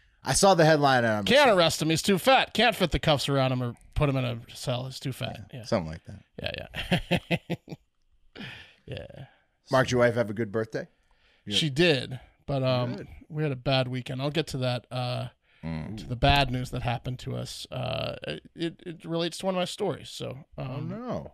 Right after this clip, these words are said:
Speaker 1: Okay.
Speaker 2: yeah.
Speaker 1: We'll
Speaker 2: We were
Speaker 1: find out
Speaker 2: wronged.
Speaker 1: more.
Speaker 2: We were wronged, Will. But, um, how have you
Speaker 1: Nah,
Speaker 2: guys been?
Speaker 1: I, I know. I
Speaker 2: Yeah.
Speaker 1: have for, I have a little foreshadow, but, uh, the audience will find out. You were wronged.
Speaker 2: We were wronged big time, but we'll get to that. You know, karma owes us one. We've been doing good deeds,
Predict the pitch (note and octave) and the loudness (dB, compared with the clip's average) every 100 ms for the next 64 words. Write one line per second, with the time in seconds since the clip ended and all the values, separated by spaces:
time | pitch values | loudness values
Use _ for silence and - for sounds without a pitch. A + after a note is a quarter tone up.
0 | - G2+ F#2+ E2+ E2 - - - _ _ | -18 -16 -12 -12 -14 -16 -16 -20 _ _
1 | _ _ _ _ _ - C3+ D#3+ E3+ G3 | _ _ _ _ _ -20 -2 2 6 6
2 | F#3+ C#3+ - E3 E3+ F#3 E3+ C#3 C3 D#3 | 6 2 -2 0 4 6 4 4 0 -2
3 | - - - D3 D3 C#3+ C#3 D#3+ D#3+ E3 | -4 -18 0 4 6 6 4 2 2 2
4 | - - A#2 C#3 C#3 B2 D3 C#3+ B2 G2+ | 2 0 0 0 0 0 2 4 4 2
5 | G2 F#2+ G#2 B2 A#2+ - - G2 - A2 | 0 -2 2 4 2 0 -2 -2 0 0
6 | B2 G#2+ G2+ F#2 F2+ E2+ - E2 - D#2 | 2 2 -2 -4 -6 -6 -8 -12 -12 -16
7 | - - F2+ F2 - _ - - E2+ F2 | -18 -12 -10 -10 -12 _ -20 -16 -12 -10
8 | E2+ D#2+ - E2 - D#2 D#2+ D#2+ - _ | -10 -12 -14 -16 -16 -18 -16 -18 -20 _
9 | - G2 F#2 E2+ D2+ - - _ _ _ | -10 -6 -6 -6 -10 -16 -20 _ _ _
10 | - D3+ D#3 F3+ G3 C3 E3 E3+ - C3 | -8 -4 2 4 2 0 -2 -2 0 0
11 | B2+ C3+ E3 D#3+ D3 C#3 C#3 D3+ - - | 0 -2 -2 -2 -2 0 0 0 -4 -16
12 | D3 C3 C3+ _ - - - - - - | -10 -8 -10 _ -20 -20 -20 -20 -12 -2
13 | D3+ C#3+ C3+ C#3 C3+ C3 C3+ C#3+ C#3+ C#3 | 0 0 0 -2 -2 -4 -2 -2 -2 -4
14 | C#3 C3 B2+ C3+ B2+ C3+ B2+ | -4 -4 -4 -6 -6 -6 -8